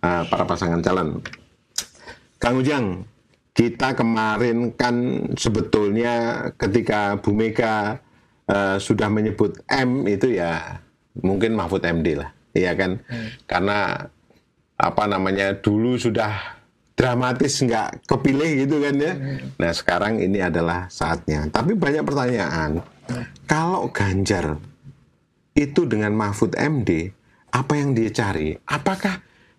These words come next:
Speaker 1: memang benar-benar yang dicari itu kalangan N U atau siapa? Kalau kalangan N U kan saya kira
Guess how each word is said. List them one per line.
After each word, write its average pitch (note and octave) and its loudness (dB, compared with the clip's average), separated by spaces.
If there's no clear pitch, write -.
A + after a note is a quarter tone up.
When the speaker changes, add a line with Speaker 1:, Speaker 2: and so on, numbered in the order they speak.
Speaker 1:
memang F3 2
benar-benar C#3 2
yang C#3+ 0
dicari C3 0
itu C3+ 0
kalangan B2+ 0
N G2+ 0
U G#3 0
atau E3 0
siapa? F3 2
Kalau D3 2
kalangan G3 0
N G3+ 0
U A#3+ 0
kan A3+ -2
saya - 0
kira A3 0